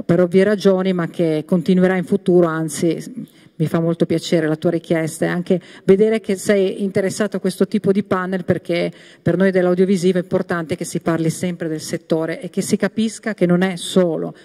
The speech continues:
cinema, eh, sale cinematografiche, ma che il nostro settore è presente ovunque, in ogni momento. Dicevi tu Fabrizio, voi fate servizi anche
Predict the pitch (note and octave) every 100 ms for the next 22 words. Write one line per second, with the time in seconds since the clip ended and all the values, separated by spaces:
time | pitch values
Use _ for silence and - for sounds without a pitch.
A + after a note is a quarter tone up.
0 | _ - A3 G#3 F3 D3 C#3+ - - -
1 | _ E3+ D#3+ - G#3+ G3 F#3 F#3 F#3 F#3
2 | G3+ F3+ D#3+ F#3 F#3 E3+ D#3 - F3 G3
3 | G3 G3 G#3+ G3+ G#3 G3+ G#3 F#3+ F#3 F#3
4 | F3+ - - F#3 F#3+ G#3 E3+ - D#3+ F3+
5 | G#3 G#3 G#3 G#3 G3 - - _ F#3 F#3
6 | F#3+ F#3+ D#3+ D3 D#3+ - C#4 F3+ E3 F#3+
7 | F3+ G3 F#3+ F3+ F#3+ G3+ - G#3 G3+ -
8 | - - _ F3 F#3 F3+ F#3+ F3+ F3+ -
9 | F3+ G3 F#3 - F3+ F3+ F#3+ F#3+ F3+